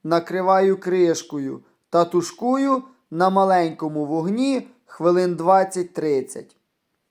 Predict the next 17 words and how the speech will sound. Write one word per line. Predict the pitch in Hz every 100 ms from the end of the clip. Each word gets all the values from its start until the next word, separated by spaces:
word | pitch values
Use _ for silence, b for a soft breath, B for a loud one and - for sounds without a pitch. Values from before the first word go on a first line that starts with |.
| _ _ _ _ _ _
От | 160 160 156
і | 180
все, | 165 - 233 247 226 - _ _
страва | - - 151 156 156 156
готова! | 151 170 - 208 220 214 135 127 _ _
Погляньте, | - 165 165 170 160 139 151
як | 147 151
апетитно | 147 156 147 156 156 151
вона | 143 143 139
виглядає. | 139 135 139 127 135 131 127 123 b b b
Мм, | - 208 226 233 233 226 226 220 214 208 202 185
смакота. | - - 156 156 165 160 151 135 127 - b b b
Готуйте | 135 160 180 202 240 247 262 254 208 - _
та | - 190
смакуйте | 196 190 208 226 196
на | 160 147
здоров'я. | 127 135 131 123 117 123